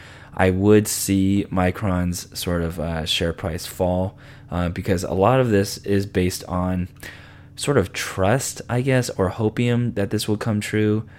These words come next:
Um, but of course, we wanna just make sure we're not trading solely based on this fact. All right. Um, last but not least, it was a light earnings week.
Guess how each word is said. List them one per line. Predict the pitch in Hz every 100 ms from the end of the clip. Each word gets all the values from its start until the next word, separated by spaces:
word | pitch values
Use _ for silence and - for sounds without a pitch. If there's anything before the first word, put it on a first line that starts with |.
| - -
Um, | - 95 92 90 90
but | -
of | 92
course, | - 90 - -
we | 95
wanna | 87
just | 90 -
make | 85
sure | - 82
we're | 85
not | 82 -
trading | - 85 82 -
solely | - - 85 82
based | 78 78 87 - -
on | 80
this | 71 -
fact. | - - - - - - - - - - - - -
All | 107 139
right. | 123 139 147 98 - -
Um, | 104 104 101 92 -
last | 98 104 120 135 -
but | 113
not | 120 113 -
least, | 107 127 117 - - - -
it |
was | 117 127
a |
light | 90 95
earnings | 95 95 92 95
week. | 87 87 -